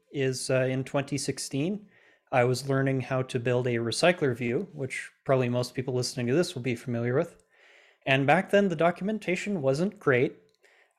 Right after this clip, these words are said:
Um, I have to commend the Android team for improving the documentation 'cause people don't even know what it was like <laughs> back then. Um, but yeah, it took me two weeks to figure out how to build a recycler view.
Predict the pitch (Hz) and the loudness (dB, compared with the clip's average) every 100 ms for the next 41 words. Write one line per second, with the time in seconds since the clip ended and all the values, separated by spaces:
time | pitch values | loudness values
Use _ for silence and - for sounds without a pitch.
0 | - 139 127 131 131 127 - 131 123 139 | -6 2 2 2 0 -6 -4 0 2 2
1 | - - 139 143 139 131 135 139 135 135 | 0 -4 -2 0 0 0 0 2 4 4
2 | 120 _ - 143 131 127 - 123 123 135 | 0 _ -4 -2 0 -2 -4 -4 2 2
3 | 131 123 123 - 135 123 123 120 120 117 | 2 -2 -6 -4 -2 -2 -4 -4 -4 -4
4 | - 120 123 113 143 135 139 139 135 131 | -4 -4 -4 0 2 4 4 4 4 0
5 | 123 123 123 120 135 120 123 113 - - | 0 0 2 0 0 -2 -2 -2 -4 -2
6 | 151 - 156 - - _ _ _ - - | 0 2 0 -2 -12 _ _ _ -20 -20
7 | - - _ _ _ - 135 123 127 123 | -20 -20 _ _ _ -4 0 4 4 2
8 | 123 - _ 151 160 135 175 175 185 - | -4 -8 _ 6 6 6 2 -2 -6 0
9 | 175 160 151 - 143 139 131 127 131 123 | 4 4 2 -4 0 4 4 4 0 2
10 | 127 123 117 - 180 143 120 117 117 | 0 0 -2 0 0 0 0 -2 -4